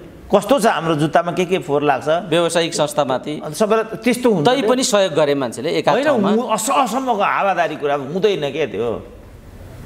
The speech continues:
Speaker 2: समग्रमा टोयलेटको समस्या अहिले पनि यत्रो
Speaker 1: त्यस कारण
Speaker 2: राजधानीमा
Speaker 1: यिनीहरूले
Speaker 2: छँदैछ।
Speaker 1: के गरे, के गरेर बसे त? अहिले यो साठी वर्ष के गरेर बसे त यिनीहरूले?
Speaker 2: र त विकल्प चाहियो डाक्टर साहब, छैन, अब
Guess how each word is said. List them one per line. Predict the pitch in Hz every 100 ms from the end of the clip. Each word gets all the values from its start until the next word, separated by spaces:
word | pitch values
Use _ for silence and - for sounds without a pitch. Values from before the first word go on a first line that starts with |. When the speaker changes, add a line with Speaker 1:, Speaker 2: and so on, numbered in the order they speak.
| - - - - - - - - - -
Speaker 2:
समग्रमा | - 220 160 139 151
टोयलेटको | 135 110 110
समस्या | 117 104 147
अहिले | 135 113
पनि | 117 170 190 - - 127
यत्रो | 135 151
Speaker 1:
त्यस |
कारण | 131 214
Speaker 2:
राजधानीमा | 226 262
Speaker 1:
यिनीहरूले | 247 277 285 277
Speaker 2:
छँदैछ। | - -
Speaker 1:
के | 226 247 277
गरे, | 262 226 196
के | - 190 247
गरेर | 285 285 269 240
बसे | 190 165
त? | 139
अहिले | 113 208 220
यो | 196 208
साठी | 202 180 214
वर्ष | 220 160 113
के | 143 - 175 190
गरेर | 262 226
बसे | 156 123
त | 117
यिनीहरूले? | 107 90 71 - - - - - - - - - - - - - - - - - - - - - - - - - - - -
Speaker 2:
र | 196
त | -
विकल्प | 120 - 120 120
चाहियो | - 107 107
डाक्टर | 101 196
साहब, | 131
छैन, | - 113
अब | 117 110